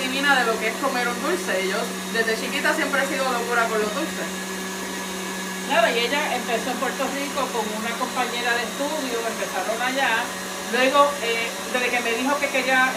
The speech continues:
Speaker 2: eh, hacer lo de la repostería, yo seguida desde aquí empecé a, tú sabes, mandarles recetas, a experimentar recetas aquí también, mandárselas ya hechas, con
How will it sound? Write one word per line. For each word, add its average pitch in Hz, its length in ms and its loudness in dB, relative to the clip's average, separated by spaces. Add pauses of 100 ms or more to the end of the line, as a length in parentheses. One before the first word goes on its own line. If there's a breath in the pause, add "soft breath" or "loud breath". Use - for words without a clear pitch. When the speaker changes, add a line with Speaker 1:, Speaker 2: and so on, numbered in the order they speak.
Speaker 2:
eh, 233 120 0
hacer 240 320 0
lo 254 120 0
de 247 80 0
la 220 80 0
repostería, 254 560 0
yo 214 200 -2
seguida 254 440 0
desde 220 240 2
aquí 208 240 0 (120)
empecé 226 360 -2
a, 233 80 2
tú 233 160 -6
sabes, 254 160 2
mandarles 220 360 0
recetas, 277 800 4 (280)
a 220 80 4
experimentar 240 560 -2
recetas 254 440 0
aquí 240 240 0
también, 226 360 0
mandárselas 214 540 0
ya 220 220 4
hechas, 240 440 0
con - 120 -4